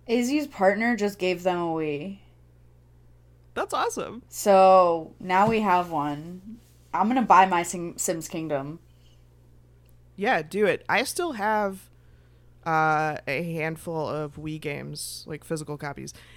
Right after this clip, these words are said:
Speaker 2: And I keep saying that word. I don't know why, or that phrase.
Speaker 1: It feels good,
Speaker 2: Uh,
Speaker 1: physical copies.
Speaker 2: it does feel good in my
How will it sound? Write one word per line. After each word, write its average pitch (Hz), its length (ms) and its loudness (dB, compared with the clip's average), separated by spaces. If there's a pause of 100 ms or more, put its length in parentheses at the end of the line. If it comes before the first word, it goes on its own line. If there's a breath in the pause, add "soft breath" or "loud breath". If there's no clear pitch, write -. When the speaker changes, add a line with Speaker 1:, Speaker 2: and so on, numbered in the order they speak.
(140 loud breath)
Speaker 2:
And 185 320 4
I - 100 -6
keep 202 220 -8
saying 151 280 -6
that 147 140 -10
word. 143 240 -10
I 143 60 -10
don't 147 120 -10
know 139 100 -12
why, 143 300 -12 (120)
or 147 220 -10
that 147 160 -14
phrase. 151 420 -12
Speaker 1:
It 202 80 -6
feels 214 280 -4
good, 180 240 2
Speaker 2:
Uh, 160 380 4
Speaker 1:
physical 160 240 -2
copies. 165 440 -8
Speaker 2:
it - 40 -20
does 190 220 -2
feel 185 220 -4
good 151 260 -8
in 151 60 -8
my 151 300 -12